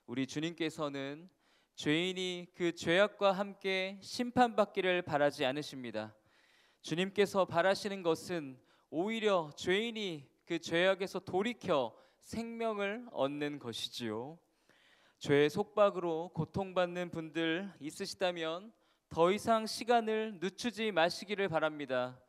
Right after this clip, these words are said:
죄의 길에서 돌아서시기를 주님의 이름으로 기도합니다. 주께로 돌아설 때 여러분의 인생에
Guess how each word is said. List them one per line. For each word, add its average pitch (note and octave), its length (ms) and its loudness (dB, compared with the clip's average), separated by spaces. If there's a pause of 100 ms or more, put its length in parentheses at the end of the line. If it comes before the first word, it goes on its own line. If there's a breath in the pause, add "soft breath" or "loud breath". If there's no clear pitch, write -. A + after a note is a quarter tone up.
(420 soft breath)
죄의 F3 380 2
길에서 F#3 720 4
돌아서시기를 G3 1080 2
주님의 A#3+ 460 -4
이름으로 F3+ 480 -4
기도합니다. C#3+ 800 -4 (500 soft breath)
주께로 G3+ 560 -2
돌아설 G3 580 2
때 F3+ 380 -2 (320 soft breath)
여러분의 D3+ 520 -4
인생에 G#3+ 640 -6